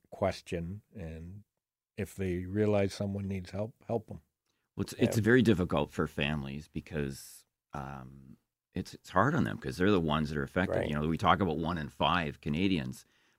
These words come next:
Speaker 2: but if you talk to mental health experts, they're gonna say it's not one in five. It's probably one in four, one in three. And then if you start looking at the people that are affected, it's
Speaker 1: Yeah.
Speaker 2: basically a hundred percent.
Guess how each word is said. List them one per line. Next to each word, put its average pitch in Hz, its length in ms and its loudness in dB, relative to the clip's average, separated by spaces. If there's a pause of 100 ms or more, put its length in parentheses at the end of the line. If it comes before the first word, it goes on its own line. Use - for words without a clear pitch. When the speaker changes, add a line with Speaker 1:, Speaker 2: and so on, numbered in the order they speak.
Speaker 2:
but 80 60 -6
if 85 80 -4
you 87 60 2
talk 104 200 4
to - 60 0
mental 71 220 0
health 73 200 -8
experts, 80 460 -4
they're 76 100 -10
gonna 80 80 -6
say 78 100 -8
it's - 100 -12
not 101 160 -2
one 76 160 -6
in 67 60 -12
five. 62 460 -16
It's - 120 -20
probably 85 260 -4
one 67 180 -6
in 50 100 -10
four, 65 300 -6
one 65 220 -8
in 50 100 -12
three. - 540 -8 (480)
And 80 80 0
then 87 100 2
if 85 120 0
you 76 100 0
start 76 340 0
looking 78 300 -2
at 64 140 -8
the 67 80 -14
people 76 260 -4
that 65 100 -6
are 58 120 -8
affected, 67 500 -6 (720)
it's - 140 -10
Speaker 1:
Yeah. - 60 -4
Speaker 2:
basically 107 360 0
a 62 60 -4
hundred 69 180 -6
percent. - 440 -8